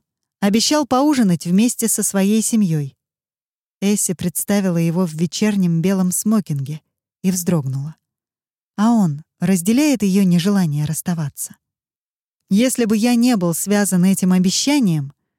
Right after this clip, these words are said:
я предложил бы подвезти вас и ваших сестер до дома», прибавил он. Эсси была тронута его заботой, но мысль о том, что этот очаровательный мужчина увидел бы ее жилище, заставила ее содрогнуться.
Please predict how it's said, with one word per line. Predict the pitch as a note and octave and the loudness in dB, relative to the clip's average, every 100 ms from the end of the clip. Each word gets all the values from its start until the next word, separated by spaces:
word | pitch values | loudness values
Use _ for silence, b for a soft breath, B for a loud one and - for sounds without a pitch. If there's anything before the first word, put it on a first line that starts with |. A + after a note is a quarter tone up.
| _ | _
я | F3 A3+ C#4 | -2 0 0
предложил | B3+ A3 A#3 A#3 C#4 | 0 0 0 2 0
бы | A#3 | 0
подвезти | A3 A#3 G#3 A#3 - C#4+ | -2 0 0 0 0 0
вас | F3 G3+ A#3+ G#3+ | 2 0 0 0
и | |
ваших | F#3+ A3+ A3 - | 0 -2 -4 -4
сестер | G#3+ - A#3 A3+ | -2 -2 -2 -2
до | F#3 G#3+ | 0 0
дома», | A#3 C#4 D#3 C3 _ _ - | 2 2 0 -4 _ _ -8
прибавил | E3+ D#3 D3+ D#3+ D3+ | -4 -2 -2 -2 -4
он. | C3 C3+ _ _ _ _ _ _ _ _ _ _ _ _ _ | -6 -10 _ _ _ _ _ _ _ _ _ _ _ _ _
Эсси | G3+ G3 - F#3 | -2 0 0 -2
была | G3 G3 | 0 0
тронута | - B3+ A#3 E3 D#3 | 0 0 0 -2 -4
его | D3+ D#3 | -4 -4
заботой, | E3 D#3 D3+ - E3 - _ _ _ - | -4 -4 -6 -6 -14 -16 _ _ _ -2
но | F#3+ A3 | 2 4
мысль | B3+ - G3 | 2 0 -2
о | G3 | 0
том, | B3+ A3+ | 0 -2
что | - G3 | -2 -2
этот | G3+ F#3 - _ - | 0 -4 -8 _ -4
очаровательный | F#3+ - G#3 G#3 A3 F#3+ F#3 F#3 | -4 0 0 0 0 0 2 2
мужчина | G3+ - - F#3 D#3 D3 - _ - | 2 -2 -6 -2 -2 -4 -8 _ -2
увидел | F#3+ G#3+ G3+ E3+ D3 | 0 2 0 -2 -2
бы | E3+ | -2
ее | E3+ F3+ E3 | 0 0 0
жилище, | G3 A#3+ D4 - F3 - _ _ _ - | 0 -2 -4 -8 -12 -16 _ _ _ -6
заставила | E3+ F#3+ - A3+ F#3+ | -2 -2 -2 -2 0
ее | F3 F3 G3 | 0 -2 -4
содрогнуться. | F#3 F#3 G3 E3+ C3+ - - | -4 -4 -2 -4 -4 -8 -16